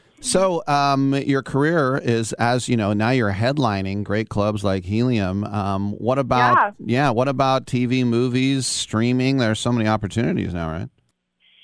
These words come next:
Speaker 2: Yeah, I'm, I kind of just moved here. I'm just sort of getting settled. So I only have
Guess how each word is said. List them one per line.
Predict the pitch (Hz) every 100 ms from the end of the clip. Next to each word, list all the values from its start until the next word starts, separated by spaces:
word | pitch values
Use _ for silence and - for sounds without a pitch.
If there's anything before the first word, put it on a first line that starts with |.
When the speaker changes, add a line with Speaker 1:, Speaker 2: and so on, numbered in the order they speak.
| _
Speaker 2:
Yeah, | - 262 453 381
I'm, | 226 247 254
I | - 233 226 226
kind | 330 415
of | -
just | 233 294 -
moved | 240 226 -
here. | 269
I'm | 226 208
just | 262 -
sort | 285
of | 247
getting | 233 220 214 -
settled. | 208 175 - 214 262 - -
So | 226
I | 190 185 185 196
only | 220 254
have | 262